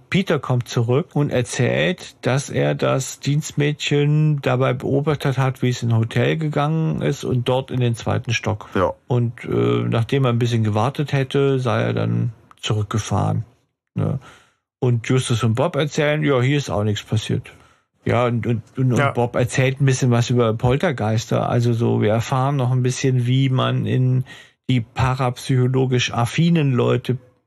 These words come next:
Speaker 1: die Definitionen machen zwischen den verschiedenen Spukerscheinungen. Und Poltergeist gilt als psychokinetisches Phänomen. Also ein aus
Speaker 2: Ist
Speaker 1: der
Speaker 2: gar kein Geist, ja.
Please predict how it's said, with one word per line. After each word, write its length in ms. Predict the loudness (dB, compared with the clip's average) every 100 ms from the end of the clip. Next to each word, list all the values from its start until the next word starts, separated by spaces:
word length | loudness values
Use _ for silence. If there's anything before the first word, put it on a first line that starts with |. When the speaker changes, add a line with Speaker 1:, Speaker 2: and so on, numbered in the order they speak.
| _ _ -2
Speaker 1:
die 120 | 0
Definitionen 1000 | 0 0 2 0 0 0 2 4 2 2
machen 400 | 2 0 0 -2
zwischen 280 | 0 -2 0
den 100 | 0
verschiedenen 440 | 0 0 0 0
Spukerscheinungen. 840 | -2 -2 -2 -2 -2 -2 -2 -2 -4 -8 -14 -14 -8
Und 380 | -2 0 2 -2 -6 -12
Poltergeist 960 | -2 0 0 -2 0 2 2 -2 -8 -16 -18 -20 -20 -20 -20 -20 -2
gilt 320 | 2 2 2
als 360 | 0 0 0 -8
psychokinetisches 1120 | -4 2 4 4 2 2 2 2 0 -2 -2
Phänomen. 720 | 0 0 2 2 0 0 -4
Also 460 | -2 0 2 0 0 -6
ein 380 | -2 0 0 -2 -6
aus 160 | -2 0 0
Speaker 2:
Ist 80 | 0
Speaker 1:
der 60 |
Speaker 2:
gar 60 | 0
kein 220 | 0 0
Geist, 480 | 2 2 0 -6 -12 _
ja. 180 | -2 -2